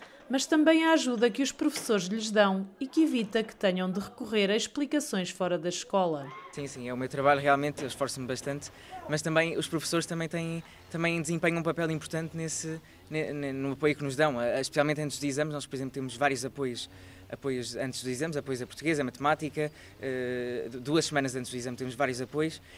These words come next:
Speaker 2: e, eh, e, e são muito esclarecedores porque eles esclarecem-nos as dúvidas, focam na, principalmente nas disciplinas e nas áreas, nos temas que temos mais dificuldades e tudo isso contribui de facto para,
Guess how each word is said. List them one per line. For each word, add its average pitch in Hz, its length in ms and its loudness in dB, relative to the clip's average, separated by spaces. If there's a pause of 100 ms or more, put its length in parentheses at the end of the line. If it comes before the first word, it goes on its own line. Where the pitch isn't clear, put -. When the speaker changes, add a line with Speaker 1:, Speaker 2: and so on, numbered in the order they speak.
(140)
Speaker 2:
e, 165 240 0
eh, 170 220 0
e, 143 420 -4
e 143 40 -2
são 151 160 -2
muito 156 140 0
esclarecedores 156 520 0
porque - 140 -6
eles - 80 -2
esclarecem-nos 135 460 -4
as 139 120 -2
dúvidas, 170 460 2 (180)
focam 143 640 0
na, 147 180 -4 (540)
principalmente 147 380 -2
nas 135 100 -4
disciplinas 135 460 -4
e 131 60 -4
nas 131 200 -2
áreas, 127 320 2 (160)
nos - 80 -10
temas 131 300 -4
que - 80 -18
temos 123 200 -8
mais 123 200 -8
dificuldades 131 600 0 (240)
e 151 80 -6
tudo 156 220 -2
isso - 300 -2 (240)
contribui 151 340 -2
de 147 80 -6
facto 151 260 0
para, 156 460 -6